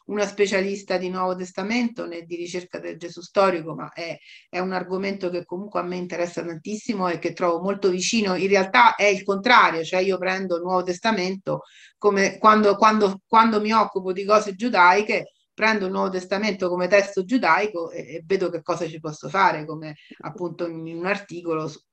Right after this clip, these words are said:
che parlava di tutt'altro, parlava del terremoto nella tradizione giudaica, ho messo anche la morte di Gesù in Matteo, quindi io faccio, diciamo, io sono una, una, una mera sfruttatrice del vostro lavoro.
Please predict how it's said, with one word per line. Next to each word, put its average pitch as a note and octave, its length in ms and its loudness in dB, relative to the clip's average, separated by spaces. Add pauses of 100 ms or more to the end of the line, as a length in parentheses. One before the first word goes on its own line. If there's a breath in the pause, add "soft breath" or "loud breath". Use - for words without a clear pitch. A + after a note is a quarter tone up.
che D#3 160 -6
parlava E3+ 380 2
di E3+ 100 -4
tutt'altro, F3+ 460 0
parlava F3 300 0
del E3+ 180 -6
terremoto F#3 580 0
nella F3 140 -6
tradizione F3+ 500 -6
giudaica, F#3+ 600 -2 (240 loud breath)
ho G#3 160 4
messo E3 440 -2
anche D#3 320 0
la D#3+ 100 -2
morte D#3+ 300 -6
di D#3+ 140 -12
Gesù D#3 280 -10
in D#3 120 -6
Matteo, D3+ 460 -4
quindi E3 240 -8
io D#3+ 140 -6
faccio, D3+ 500 -8
diciamo, D3 480 -10
io C#3+ 160 -12
sono - 340 -20 (520 soft breath)
una, F3 320 -2
una, F#3+ 300 0
una G#3 200 2
mera A#3 320 6
sfruttatrice A3 1000 0
del F3 180 -2
vostro F3 440 -4
lavoro. E3 500 -6